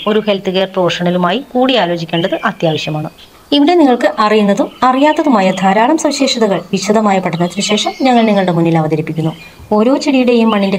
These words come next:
ഘടനയും പി എച്ച് ലെവലും പറയുന്നുണ്ട്. അത് നിങ്ങളുടെ മണ്ണിന്റെ പി എച്ച് ലെവലുമായി താരതമ്യം ചെയ്ത്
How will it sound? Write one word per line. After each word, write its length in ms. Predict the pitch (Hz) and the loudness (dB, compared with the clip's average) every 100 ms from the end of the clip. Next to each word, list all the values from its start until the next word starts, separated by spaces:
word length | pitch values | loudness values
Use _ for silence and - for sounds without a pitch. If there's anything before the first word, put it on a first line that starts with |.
| 190 | -2
ഘടനയും 340 | 175 175 180 | 0 0 0
പി 80 | 175 | 0
എച്ച് 220 | 175 185 | 0 0
ലെവലും 240 | 180 180 | 0 2
പറയുന്നുണ്ട്. 460 | 196 202 202 214 320 - - - | 0 2 2 2 0 -2 -18 -4
അത് 260 | 226 220 220 | 0 2 2
നിങ്ങളുടെ 260 | 220 277 | 2 4
മണ്ണിന്റെ 340 | 302 269 247 240 | 4 4 2 0
പി 120 | 240 | 0
എച്ച് 220 | 185 185 | -2 0
ലെവലുമായി 420 | 180 175 175 175 170 | 0 2 2 0 0
താരതമ്യം 420 | 160 156 165 170 | 0 2 2 2
ചെയ്ത് 260 | 175 190 | 0 0